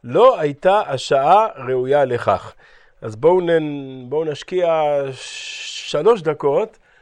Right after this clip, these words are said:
כדי להבין את הפסקה הזאת, כי זה, זה ילווה אותנו עכשיו לאורך כל ה-, לאורך כל ה-, לאורך כל ההמשך. אז קודם כל, רק בשביל לעשות סדר, בגלל שזה באמצע המאמר ואתם לא יכולים לדעת, אז אני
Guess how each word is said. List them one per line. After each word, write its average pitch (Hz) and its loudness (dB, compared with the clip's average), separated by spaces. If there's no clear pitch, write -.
כדי 135 -4
להבין 135 2
את 170 -4
הפסקה 147 -4
הזאת, 185 -2
כי 156 -14
זה, 156 -4
זה 143 -6
ילווה 180 0
אותנו 180 -2
עכשיו 165 -4
לאורך 151 -4
כל 151 -4
ה-, 135 -6
לאורך 147 0
כל 151 2
ה-, 139 4
לאורך 135 -2
כל 143 0
ההמשך. 123 -2
אז 113 -6
קודם 202 2
כל, 185 2
רק 180 4
בשביל 165 -2
לעשות 147 2
סדר, 160 2
בגלל 127 0
שזה 127 -4
באמצע 139 -2
המאמר 123 -2
ואתם 110 -6
לא 147 2
יכולים 123 -2
לדעת, 113 -4
אז 110 -12
אני 123 0